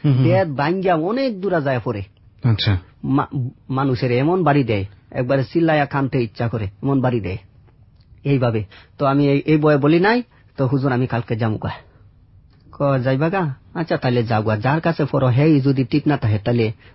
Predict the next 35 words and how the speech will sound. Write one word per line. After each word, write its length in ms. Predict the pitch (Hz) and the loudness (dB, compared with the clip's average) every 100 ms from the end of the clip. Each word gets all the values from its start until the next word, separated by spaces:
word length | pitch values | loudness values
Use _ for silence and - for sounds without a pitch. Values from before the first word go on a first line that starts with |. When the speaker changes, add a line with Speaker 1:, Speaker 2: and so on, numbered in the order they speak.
| - | -2
Speaker 2:
থাকলেও 360 | 147 143 135 120 | -2 0 0 2
লাভ 220 | 110 107 | 0 0
হবে 240 | 113 107 | -2 -2
না।" 140 | 101 - - - - - - - | -2 -6 -12 -20 -20 -20 -20 -4
পরে 180 | 147 151 | -2 0
আমি 280 | 143 156 185 | 2 2 2
চিন্তা 320 | 226 214 214 | 0 0 0
করলাম, 300 | 185 175 165 | 2 2 2
আর 100 | 165 | 0
একটা 300 | - 165 156 - _ | 0 -2 -2 -10 _
পয়েন্ট 240 | 139 143 151 | -2 -2 0
চিন্তা 240 | 165 160 | 0 -2
করলাম 240 | 143 139 131 | -2 -2 0
যে 140 | 135 - | -2 -2
এখানে 480 | 160 160 196 180 170 - - - | 0 2 2 2 0 -4 -16 -2
হুজুর 280 | 165 190 175 | 0 0 0
দেনা 220 | 180 175 | 0 0
তরকারি, 600 | 190 190 196 196 202 147 - _ - - | -2 -2 0 0 0 -2 -8 _ -18 -2
হুজুরের 420 | 156 208 220 214 196 - _ _ - - | 0 4 4 2 0 -10 _ _ -8 -2
গাড়ে 240 | 143 156 175 | 2 2 2
শয়তানে 540 | 185 175 180 180 156 - - - - - | 0 0 2 0 0 -6 -18 -20 -20 -6
ধাক্কা 280 | 131 147 185 | -4 -2 -2
দিছে 260 | 185 220 190 | -2 -2 0
যে, 120 | 180 | -2
"তোরে, 380 | - 170 196 180 _ - | 0 0 0 -2 _ -10
এ-, 200 | 151 - | -8 -2
এরে 200 | 165 180 | 0 2
তরকারি 400 | 190 185 175 139 | 0 2 0 0
দিস 240 | 131 - | -2 -2
না," 180 | 113 98 - | -4 -4 -8
আর 120 | 135 151 | -2 0
আমারে 300 | 170 202 190 | 2 0 0
ধাক্কা 280 | 190 202 | 0 0
দিছে 280 | 196 190 214 | -2 -2 -4
শয়তানে 500 | 196 190 202 196 240 | -2 -2 -2 -2 -4